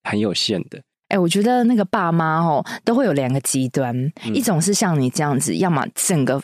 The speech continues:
Speaker 2: 突飞猛进，就是非常专注；一个就是我没心力了，
Speaker 1: 嗯。
Speaker 2: 我整个，好，我都停摆。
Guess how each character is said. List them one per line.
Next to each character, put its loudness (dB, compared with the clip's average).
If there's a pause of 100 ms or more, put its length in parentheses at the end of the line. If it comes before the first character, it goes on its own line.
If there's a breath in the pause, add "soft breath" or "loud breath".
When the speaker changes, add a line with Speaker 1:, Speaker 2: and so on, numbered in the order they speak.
Speaker 2:
突 -2
飞 0
猛 2
进， 0
就 0
是 0
非 0
常 2
专 0
注； 0
一 0
个 0
就 0
是 0 (340 loud breath)
我 0
没 2
心 0
力 2
了， -6 (280)
Speaker 1:
嗯。 -4
Speaker 2:
我 0
整 0
个， 0
好， -2
我 -2
都 2
停 -2
摆。 -4